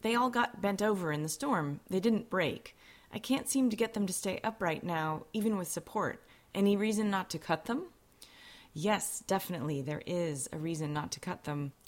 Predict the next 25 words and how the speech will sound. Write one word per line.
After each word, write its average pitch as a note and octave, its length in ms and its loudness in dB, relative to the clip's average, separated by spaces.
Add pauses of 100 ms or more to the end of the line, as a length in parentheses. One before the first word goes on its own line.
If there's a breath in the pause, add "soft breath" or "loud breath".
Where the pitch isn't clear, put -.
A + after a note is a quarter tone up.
Asparagus C4 600 0
is G3 180 -4
like G3 220 -2
a F3+ 60 -4
bulb E3 480 0
in F3+ 200 0
that - 240 -2
the F3+ 80 0
foliage A3 540 0
helps - 540 -2
to E3+ 340 -2
store F3 480 0
energy E3+ 460 2
for - 140 -6
the D3+ 80 -2
next C#3+ 320 -4
year. A#3+ 300 2 (300 loud breath)
If F3 120 -6
you F3 80 2
cut F#3+ 200 0
it F3 120 0
down A3 280 4
while E3+ 160 2
it's E3 160 -4
green A#3 480 0